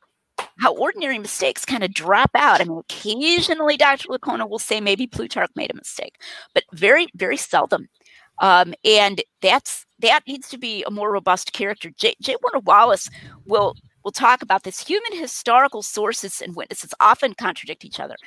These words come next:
I mean, they literally contradict each other, not just they appear to, but they really do. Uh, sometimes they even contradict themselves when they tell the same story at different times. That's normal.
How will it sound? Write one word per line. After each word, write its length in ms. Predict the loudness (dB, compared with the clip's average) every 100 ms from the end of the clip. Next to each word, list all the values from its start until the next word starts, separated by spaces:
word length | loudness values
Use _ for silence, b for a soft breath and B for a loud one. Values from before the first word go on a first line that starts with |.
| B
I 40 | -4
mean, 120 | 2
they 100 | 2
literally 460 | 4 4 4 2
contradict 500 | 0 0 -2 -6 -8
each 140 | -10 -14
other, 140 | -14 0
not 200 | 2 2
just 200 | -4 -10
they 80 | -12
appear 280 | -8 -8
to, 180 | -8 -12 -12
but 100 | -8
they 100 | -6
really 220 | -4 -6
do. 260 | -6 -10 -10 B B B 2
Uh, 120 | 2
sometimes 400 | 2 2 0 0
they 100 | -4
even 140 | -4 -2
contradict 380 | -2 -4 -12
themselves 580 | -14 -4 4 4 4 -2 b b b
when 140 | -6 0
they 100 | 0
tell 220 | 4 2
the 100 | 2
same 240 | -6 -6
story 400 | -6 -6 -4 -4
at 120 | -6
different 300 | -6 -10 -12
times. 280 | -8 -6 -8 B B
That's 300 | 0 0 -2
normal. 380 | -2 0 0 -4